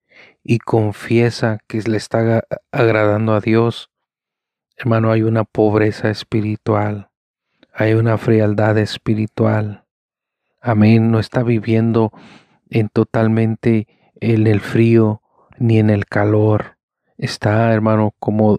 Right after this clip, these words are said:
como decimos, con un pie adentro y un pie afuera de la iglesia. Amén. Hermano, y es tiempo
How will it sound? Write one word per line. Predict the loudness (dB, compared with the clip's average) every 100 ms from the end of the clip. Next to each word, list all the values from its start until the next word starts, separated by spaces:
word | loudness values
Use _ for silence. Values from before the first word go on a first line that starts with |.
| -2
como | -2 0 2
decimos, | 0 -2 0 -2 -4
con | -6 -2 2
un | 0
pie | 0 0 2
adentro | 2 0 -2 -2 -4 -6 _ _ _ _ _ _
y | -2 2 2
un | 0
pie | 0 0 0
afuera | -2 -2 0 0 -2 -6 _ _ _ _
de | 0 2
la | 2
iglesia. | 0 0 0 -2 -2 -4 -6 _ _ _ _ -20 -20 -20 -20 _
Amén. | -18 -4 2 4 2 -2 -12 -20 _ _ _ -2
Hermano, | 0 2 4 4
y | 4
es | 0
tiempo | 0 0 0 0 -2 -2